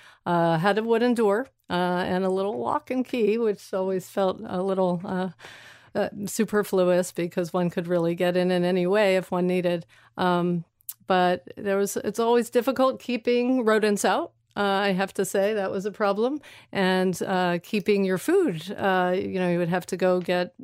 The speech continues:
food or grow what you could, uh, and only have perishable, uh, things that are non-perishable, or that you'd have to plan very, very carefully about what you would eat each day. Uh, there was a woman named Faith, who I met in South Sudan recently, twenty-five years old,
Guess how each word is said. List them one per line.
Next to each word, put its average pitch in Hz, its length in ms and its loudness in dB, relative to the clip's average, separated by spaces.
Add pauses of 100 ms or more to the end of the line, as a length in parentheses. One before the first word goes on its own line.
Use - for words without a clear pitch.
(160)
food 240 380 2
or 180 100 2
grow 196 340 2
what 180 240 -2
you 175 120 -4
could, 196 420 0 (400)
uh, 185 300 2
and 175 400 2
only 185 320 0
have 170 300 -4
perishable, 180 840 -2
uh, 202 120 2
things 180 280 0
that 180 100 -2
are 175 160 0
non-perishable, 175 800 0
or 170 200 0
that 170 300 -4
you'd 175 200 -2
have 175 180 -4
to - 80 -16
plan 175 340 -2
very, 180 320 -4 (460)
very 226 180 2
carefully 208 500 2
about 175 440 0 (100)
what 190 260 -2
you 185 120 -2
would 175 140 0
eat 175 160 -2
each 180 260 -6
day. 180 320 -6 (440)
Uh, 185 340 2 (120)
there 214 140 0
was 202 160 2
a 196 40 -2
woman 196 280 2
named 180 200 0
Faith, - 520 -4 (260)
who 165 380 0
I 160 480 0
met 165 320 -2
in 175 160 -4
South 156 240 -4
Sudan 156 380 -4
recently, 170 640 -4
twenty-five 175 500 -4
years 160 220 -2
old, 170 340 0